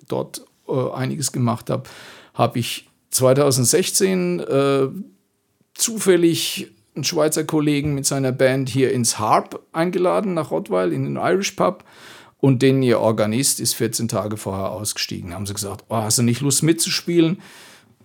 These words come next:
Haben wir es aus der hohlen Hand gera-, gemacht. Danach, nach dem Gig, haben sie gesagt, „Hör mal, wie ist denn, hast du keinen Bock einzusteigen?“ Und so bin ich <laughs> in mein nächstes Projekt reingeschlittert,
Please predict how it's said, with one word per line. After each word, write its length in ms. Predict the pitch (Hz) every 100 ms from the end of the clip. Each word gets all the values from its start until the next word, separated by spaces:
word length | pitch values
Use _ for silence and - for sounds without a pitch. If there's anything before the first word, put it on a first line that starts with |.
| _ -
Haben 220 | - 117 113
wir 60 |
es 140 | 113 123
aus 220 | 117 -
der 140 | 113
hohlen 300 | 131 123 117
Hand 260 | 117 123 -
gera-, 320 | 120 110 120 -
gemacht. 380 | 110 131 190 -
Danach, 560 | 110 107 123 - -
nach 180 | 123 120
dem 160 | - 120
Gig, 240 | 135 139
haben 120 | 127
sie 100 | 120
gesagt, 220 | 131 101 104
„Hör 120 | 110
mal, 200 | 135 156
wie 100 | 117
ist 140 | 120 120
denn, 180 | - - 131
hast 260 | 107 113
du 40 | -
keinen 240 | 95 95
Bock 220 | 139 147
einzusteigen?“ 720 | - 131 - - 139 147 226 -
Und 160 | - 117
so 80 | 107
bin 160 | - -
ich 300 | 196 - - - - - 605 605 370 247
<laughs> 640 | - 240 - - 262 -
in 120 | 180
mein 220 | 180 180
nächstes 420 | 180 185 - 160 175
Projekt 460 | 170 151 165 165
reingeschlittert, 840 | 139 139 151 151 156 151 175 170